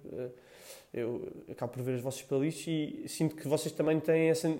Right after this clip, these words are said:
apesar de não serem assim tão alternativos, digamos, como eu, pá, porque, pronto, assim, fui influenciado pelo meu pai a ouvir estas músicas mais antigas, vocês também acabam por, por ouvir, ahm, sei lá, essas músicas também mais antigas, diferentes de, das que temos hoje em dia. O que é que vocês acham? Não sei.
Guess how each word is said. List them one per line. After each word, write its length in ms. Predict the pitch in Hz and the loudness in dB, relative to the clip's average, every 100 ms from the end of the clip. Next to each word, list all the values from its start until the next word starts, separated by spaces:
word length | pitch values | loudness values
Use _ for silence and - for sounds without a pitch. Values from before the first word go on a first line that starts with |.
| - | -2
apesar 200 | 135 151 | 4 6
de 60 | |
não 80 | 143 | 6
serem 180 | 139 143 | 4 2
assim 180 | 139 139 | 2 0
tão 160 | 135 | 2
alternativos, 540 | 135 131 135 131 139 120 | 2 2 -2 -2 -4 -6
digamos, 240 | 127 123 | -6 -6
como 200 | 135 131 | -4 -2
eu, 60 | 143 | -2
pá, 260 | 147 139 | -4 -6
porque, 440 | 135 - - - - | -6 -10 -20 -20 -6
pronto, 180 | 131 117 | -6 -4
assim, 140 | - - - | -8 -12 -6
fui 120 | 135 | -4
influenciado 400 | 135 131 139 131 | -2 -2 -2 0
pelo 140 | 135 | 0
meu 40 | 131 | 0
pai 160 | 135 131 | 2 2
a 40 | |
ouvir 140 | 120 | 0
estas 180 | 120 123 | -4 -6
músicas 260 | 127 123 120 | -8 -8 -8
mais 140 | 123 | -6
antigas, 280 | 123 117 131 | -6 -4 -4
vocês 180 | 131 - | -6 -2
também 200 | 139 143 | 2 2
acabam 260 | 139 147 147 - - - - - _ | 4 4 2 -6 -18 -20 -20 -20 _
por, 160 | - 147 156 160 147 - | 0 6 8 6 4 -2
por 120 | - | 10
ouvir, 640 | 151 131 156 160 180 185 - - | 10 10 6 6 4 0 -4 -2
ahm, 480 | 147 151 151 151 156 - _ _ _ _ _ _ _ _ _ _ _ _ | 0 2 0 -4 -8 -14 _ _ _ _ _ _ _ _ _ _ _ _
sei 160 | - - | -8 -4
lá, 60 | |
essas 180 | 123 135 | -4 0
músicas 280 | 139 143 143 | 0 0 -2
também 180 | - 143 | 2 4
mais 240 | 143 143 | 6 6
antigas, 600 | 156 151 175 165 185 - - - - - _ _ - _ - | 4 4 4 6 4 0 -10 -18 -20 -20 _ _ -20 _ 2
diferentes 460 | 165 160 208 226 | 4 6 6 6
de, 120 | 208 208 | 4 4
das 140 | 208 | 4
que 60 | 220 | 4
temos 180 | 202 | 2
hoje 140 | 202 196 | 4 2
em 60 | |
dia. 160 | 202 196 | 2 -2
O 220 | 113 113 | -4 -8
que 100 | - | -10
é 20 | 127 | -10
que 60 | |
vocês 220 | 127 139 139 | -4 0 0
acham? 240 | 139 123 | 0 -4
Não 80 | 120 | -8
sei. 160 | 143 | -8